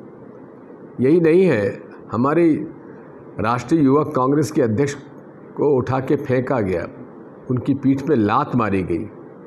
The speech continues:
क्या इस प्रकार का व्यवहार किसी भी पुलिसकर्मी से और पुलिस विभाग से ये कभी, अ, स्वीकार हो सकता है?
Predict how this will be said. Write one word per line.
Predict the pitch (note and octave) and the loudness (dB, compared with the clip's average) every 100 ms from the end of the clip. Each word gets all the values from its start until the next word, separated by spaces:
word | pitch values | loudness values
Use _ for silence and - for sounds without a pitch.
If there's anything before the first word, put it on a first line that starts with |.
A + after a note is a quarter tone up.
| - - - - - - - - - - | -20 -20 -20 -20 -20 -20 -20 -20 -16 -8
क्या | C#3 - - - - - - | -6 -6 -10 -16 -20 -14 -6
इस | B2 | -4
प्रकार | - G#2+ A2+ D3+ | -2 -2 -2 -2
का | C#3+ | 0
व्यवहार | B2 G2+ F#2+ C3 C3 B2+ - - - - - - - - - - - - - - - | 0 2 2 0 0 -2 -6 -16 -20 -20 -20 -20 -20 -20 -20 -20 -20 -20 -20 -20 -8
किसी | G#2+ - C3+ | -6 0 2
भी | D#3+ F#3 | 2 0
पुलिसकर्मी | A#2 C3 D#3 - - G2+ G#2+ C#3+ | 2 2 2 -2 -6 -2 2 2
से | C#3 - G#2 | 2 0 0
और | G#2+ G#2+ | 0 0
पुलिस | B2 D3 - - - - - | 2 2 -2 -12 -20 -20 -8
विभाग | F#2 F2 A#2+ C#3 | -4 -2 -2 -4
से | - A2+ F2+ - - - - - - - - - G2 | -2 0 0 -6 -16 -20 -20 -20 -20 -20 -20 -10 0
ये | C3 B2+ A#2 - - - - - - - | 2 2 0 -4 -16 -20 -20 -20 -14 -4
कभी, | G2+ B2+ C3+ B2 | 0 2 2 0
अ, | - - - - - - - - C#2 C#2+ | -4 -14 -18 -20 -20 -20 -14 -10 -6 -6
स्वीकार | G#2+ - A2 B2+ B2 | -6 -4 -2 0 0
हो | B2 | 0
सकता | F3 D3+ - G3 | 0 -4 -4 -4
है? | D3+ | -4